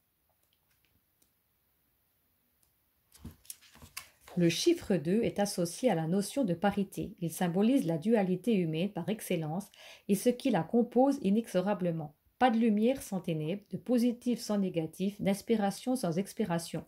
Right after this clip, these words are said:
Le deux est à la fois féminin et lunaire et pourrait, dans ce maniement de la polarité,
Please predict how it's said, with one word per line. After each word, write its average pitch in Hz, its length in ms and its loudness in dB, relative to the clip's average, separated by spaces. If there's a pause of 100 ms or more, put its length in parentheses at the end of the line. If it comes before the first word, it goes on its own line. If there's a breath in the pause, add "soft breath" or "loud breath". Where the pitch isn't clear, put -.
(360 loud breath)
Le 175 160 4
deux 214 180 4
est 247 140 2
à 160 80 2
la 165 140 0
fois 165 240 -2
féminin 220 480 4
et 175 80 2
lunaire 175 480 0 (240 loud breath)
et 170 100 2
pourrait, 240 380 0
dans 165 100 0
ce 165 140 -2
maniement 226 520 4
de 180 120 2
la 160 100 -6
polarité, 175 720 -2